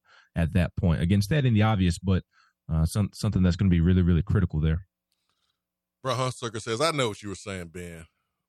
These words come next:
Speaker 2: but Swain's reaction was Uncle Phil-esque." <laughs>
Speaker 1: Swain is Uncle Phil.
Speaker 2: Oh, I know, right?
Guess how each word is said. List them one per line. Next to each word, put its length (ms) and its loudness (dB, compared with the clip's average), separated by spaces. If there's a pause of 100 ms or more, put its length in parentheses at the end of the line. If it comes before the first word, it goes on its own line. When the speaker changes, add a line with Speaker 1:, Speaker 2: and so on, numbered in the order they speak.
Speaker 2:
but 120 -10
Swain's 380 -6
reaction 380 -8
was 180 -18 (100)
Uncle 240 -16
Phil-esque." 800 -12 (360)
<laughs> 360 -20
Speaker 1:
Swain 300 -2
is 260 0
Uncle 240 -4
Phil. 320 -6
Speaker 2:
Oh, 420 -8
I 40 -8
know, 260 -12
right? 240 -14